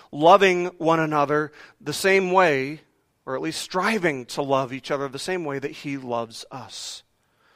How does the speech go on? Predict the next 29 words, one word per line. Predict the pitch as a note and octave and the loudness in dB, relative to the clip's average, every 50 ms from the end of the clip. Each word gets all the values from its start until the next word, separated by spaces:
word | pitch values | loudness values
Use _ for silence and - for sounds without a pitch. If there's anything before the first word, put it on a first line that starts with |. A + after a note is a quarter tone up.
| _ _ _ _ _ _ _ _ _ _ _ | _ _ _ _ _ _ _ _ _ _ _
Which | F3+ F3 - F3 | -4 -2 0 2
means | F#3+ F3+ E3 - - | 2 2 2 0 -4
forgiving | - F3 E3+ D3 E3+ G3+ F#3 F#3+ D#3 B2 A2 G#2+ A2 A2 G#2+ _ _ _ _ _ _ _ _ _ _ _ _ _ _ _ _ _ _ _ _ _ | -4 -4 -2 2 2 2 2 2 -2 -4 -8 -12 -18 -20 -20 _ _ _ _ _ _ _ _ _ _ _ _ _ _ _ _ _ _ _ _ _
one | _ B2 C#3 D3 C#3 | _ -4 -2 -2 -2
another | C3 B2+ A#2+ G#2+ G#2+ G2 F#2+ F#2+ - _ _ _ _ _ _ _ _ _ _ _ _ | -2 -4 -6 -6 -8 -10 -12 -16 -20 _ _ _ _ _ _ _ _ _ _ _ _
the | D3 C#3+ | -8 -4
same | - - F#3 F3+ F3+ F3+ F3 | 2 4 4 4 4 4 4
way | F3 F3+ F3 E3+ | 4 4 4 4
that | C#3+ C#3+ C#3 | 2 0 -2
he | - C3+ D#3 D#3 D3+ D3+ D3+ D3 C#3+ - - | -2 -2 -2 -2 0 -2 -4 -6 -10 -14 -10
has | - D3 C#3 C3+ C3 A#2 - | -6 -4 -4 -4 -4 -6 -10
forgiven | - - C3+ B2 A2 C3+ C3 A2+ B2+ A#2+ A2+ - | -10 -10 -10 -8 -6 -6 -6 -6 -8 -10 -10 -8
us. | - C#3 B2 A#2 A2+ - - - - - - - - | -6 -4 -4 -4 -4 -6 -10 -14 -14 -16 -12 -6 -2
It | E3 | 0
means | F#3 F3+ F3 D#3+ | 2 2 2 0
showing | - - - F#3 F#3 F3+ F#3 F3+ E3+ E3 D#3+ | -4 0 4 6 6 6 6 4 2 2 2
mercy | E3 F3 F#3 G3 F#3 - - E3 C#3+ C3 | 4 4 4 4 4 0 -4 -6 -4 -4
and | C3 C3+ - | -6 -6 -8
compassion | - D3 C3+ D3 D#3 D3+ D3+ D#3+ D#3 - - C3 A2 G#2+ G#2+ A2 G#2+ _ _ _ _ _ _ _ _ _ _ _ _ _ _ - | -12 -12 -10 -8 -6 -6 -6 -6 -6 -8 -12 -12 -14 -16 -20 -20 -20 _ _ _ _ _ _ _ _ _ _ _ _ _ _ -6
to | - D#3+ | -4 -2
one | C#3+ C#3+ D3 C#3+ | 0 0 0 0
another | C3+ C3 B2+ B2 A#2 A#2 A#2 | -2 -4 -4 -4 -4 -6 -8
the | A2+ C3 | -8 -10
same | - - E3 E3+ F3+ F3+ F3 E3+ | -8 -6 -4 -4 -4 -4 -4 -4
way | F3 E3+ D3 C3+ | -6 -4 -6 -6
that | A#2 A#2 B2+ C3+ | -6 -8 -10 -10
he's | C3+ D3 D3 C3+ - | -8 -10 -10 -10 -10
shown | - - E3 D3 D3 C#3 C3+ | -8 -4 -4 -4 -4 -4 -6
mercy | C3 C#3 C#3+ C#3+ - - - D3+ C#3 C3+ | -6 -8 -8 -8 -8 -10 -10 -10 -10 -10